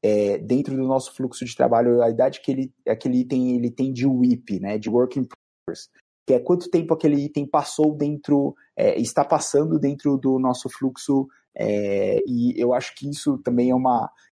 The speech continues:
referência super interessante, porque se eu começo a calcular diariamente a quantidade de itens que eu tenho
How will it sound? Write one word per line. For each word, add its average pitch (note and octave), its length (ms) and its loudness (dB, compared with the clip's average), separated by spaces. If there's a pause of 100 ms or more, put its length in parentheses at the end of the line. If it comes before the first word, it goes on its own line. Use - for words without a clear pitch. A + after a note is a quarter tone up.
referência B2+ 460 2
super D3+ 280 -2
interessante, D3 580 -2
porque B2+ 500 0 (520)
se - 140 -2
eu E3 80 4
começo F3+ 800 0
a A#2 440 0 (400)
calcular C3 680 0
diariamente B2+ 1000 -4 (320)
a - 120 -4
quantidade D3 680 0
de F3+ 180 -6
itens E3 320 -6
que - 100 0
eu D#3 40 4
tenho D3 360 -2